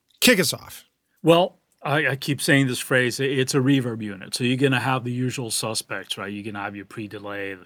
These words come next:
Speaker 2: time, size, diffusion, all, all that type of stuff, right? But one thing that I thought was really cool about this is we mentioned when we talked about the four eighty that there was, like, a crossover that you could set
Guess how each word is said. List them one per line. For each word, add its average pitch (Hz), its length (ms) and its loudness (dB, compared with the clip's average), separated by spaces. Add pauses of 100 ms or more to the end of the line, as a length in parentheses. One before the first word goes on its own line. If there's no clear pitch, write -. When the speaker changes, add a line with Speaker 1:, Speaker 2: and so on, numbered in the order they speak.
Speaker 2:
time, 95 580 -6
size, 95 560 -4
diffusion, 98 580 -12
all, 95 280 -12
all 104 160 -10
that 95 180 -12
type - 200 -12
of 101 60 -14
stuff, - 320 -10
right? 98 220 -8 (460)
But 143 100 4
one 202 200 6
thing 208 240 0
that 147 140 2
I 127 140 0
thought 127 240 -2
was 120 160 -8
really 127 280 -2
cool 131 340 -4
about 107 340 -8
this 107 360 -10
is 127 360 -4
we 170 100 8
mentioned 226 340 6
when 220 80 6
we 190 60 6
talked 156 240 4
about 139 220 0
the 147 80 -6
four 147 340 4
eighty 143 420 2
that 123 360 0
there 127 100 -4
was, 123 140 -4
like, 120 120 -6
a 110 60 -10
crossover 131 800 0
that 110 100 -8
you 110 140 -6
could - 220 -12
set - 380 -6